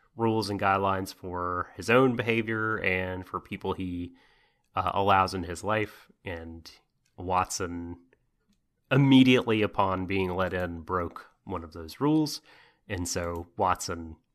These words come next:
I'm sorry, so Sherlock kicks him to the curb. And, uh, and I think he just, you know, let him back in because, uh,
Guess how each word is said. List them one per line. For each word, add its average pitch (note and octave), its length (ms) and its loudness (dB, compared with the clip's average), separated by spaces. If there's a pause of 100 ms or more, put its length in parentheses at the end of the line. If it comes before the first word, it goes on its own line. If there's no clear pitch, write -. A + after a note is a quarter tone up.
(680)
I'm G#2+ 140 -2
sorry, F#2 260 0
so F#2 160 -6
Sherlock F#2 500 2
kicks - 240 -8
him F2+ 80 -8
to E2+ 60 -14
the E2+ 80 -14
curb. A#2+ 400 -2 (560)
And, F2 340 -4
uh, E2 360 -6 (880)
and A2 140 2
I A2 60 2
think D#3 200 -2
he C#4+ 120 2
just, A2+ 260 -10
you A2+ 120 2
know, G2+ 260 4 (260)
let G#2 240 2
him G#2 100 2
back G2 280 2
in B2 260 0
because, F2+ 600 -8
uh, F2+ 320 -10